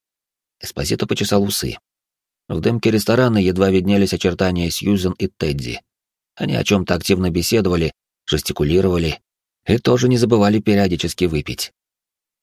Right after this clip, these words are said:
Томас смотрел на темную тень, бегающую взад и вперед официанта, и пытался сохранять спокойствие, но было очень сложно. Даже текила не могла сохранить баланс эмоциональных сил внутри его головы. "Арти, а сколько стоит боеголовка?"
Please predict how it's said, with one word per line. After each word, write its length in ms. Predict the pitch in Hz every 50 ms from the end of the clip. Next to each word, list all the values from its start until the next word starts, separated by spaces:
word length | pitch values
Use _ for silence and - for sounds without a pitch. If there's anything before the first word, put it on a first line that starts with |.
| _ _ _ _
Томас 320 | - - - 131 131 123 -
смотрел 420 | - 107 107 101 104 120 120 110
на 140 | 104 101 98
темную 400 | - 110 107 104 101 101 95 92
тень, 340 | - - 117 110 104 95 87
бегающую 640 | 85 95 92 87 90 87 90 87 - - 90 87
взад 280 | 85 85 92 87 85 92
и 40 | 85
вперед 300 | - 90 87 90 85 85
официанта, 580 | - 87 80 - 104 107 104 101 - 87 78 - _ _ _ _ _ _ _ _ _ -
и 40 | -
пытался 400 | - - - - 131 131 - 135
сохранять 420 | - - - - 110 107 110 104 -
спокойствие, 760 | - 107 104 - 98 85 78 - - 76 71 67 - - _ _ _ _ _ _ _ -
но 180 | - 76 80 80
было 220 | 87 87 85 85
очень 300 | - - 85 - 87 85
сложно. 460 | - - 92 80 73 69 65 - - - _ _ _ _ _ _ -
Даже 300 | - 78 85 87 95 101 -
текила 420 | - 123 - - 147 143 123 104
не 120 | 87 85
могла 260 | 82 82 85 85 87 85
сохранить 380 | - - - 92 87 90 85 82
баланс 380 | 85 87 90 90 90 90 -
эмоциональных 600 | 90 90 87 - 90 87 87 85 85 85 85 78
сил 180 | - - 92 85
внутри 320 | 80 87 87 85 87 87
его 180 | 82 80 85 80
головы. 400 | 82 82 82 80 80 78 73 - _ _ _ _ _ _ _ _ _ _ _ _ _ _ _ -
"Арти, 480 | - 67 85 - - - 92 69 - - _ _ _ _ _ _ -
а 180 | - 80 82
сколько 340 | - - 127 127 113 113 104
стоит 320 | 98 - 104 101 98 90
боеголовка?" 680 | 85 95 95 87 92 90 92 90 82 - - 69 -